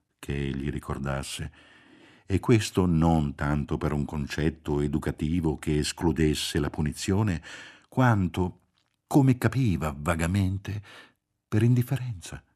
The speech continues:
Così alla sofferenza di sospettarsi autore di un delitto e soprattutto capace di commetterne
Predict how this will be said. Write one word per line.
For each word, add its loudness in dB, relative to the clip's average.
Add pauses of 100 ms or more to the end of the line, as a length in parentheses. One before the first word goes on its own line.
(800)
Così 4
alla -2
sofferenza -2
di -2
sospettarsi -2
autore 4
di 0
un 2
delitto -2
e 0
soprattutto -2
capace 0
di -2
commetterne 2